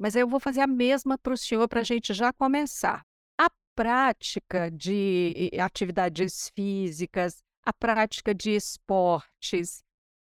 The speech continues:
de exercícios físicos, porque tem as diferenças, né, nisso tudo aí. Isso deveria ser obrigatório desde ali a infância, desde cedinho?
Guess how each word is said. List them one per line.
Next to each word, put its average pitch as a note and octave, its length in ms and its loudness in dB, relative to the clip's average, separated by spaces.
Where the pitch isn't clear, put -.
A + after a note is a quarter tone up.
de G3+ 200 -2
exercícios A#3 920 0
físicos, G#3 640 -4
porque - 160 0
tem A3 220 2
as D4 160 2
diferenças, G3 840 -2
né, G3 260 -2
nisso F3+ 360 -2
tudo G#3+ 280 0
aí. G#3 280 0
Isso - 180 -8
deveria B3+ 400 2
ser A#3 220 0
obrigatório G#3+ 720 0
desde A#3 640 -2
ali A3+ 420 2
a G3 80 2
infância, B3 840 0
desde G#3 340 0
cedinho? F#3+ 680 -2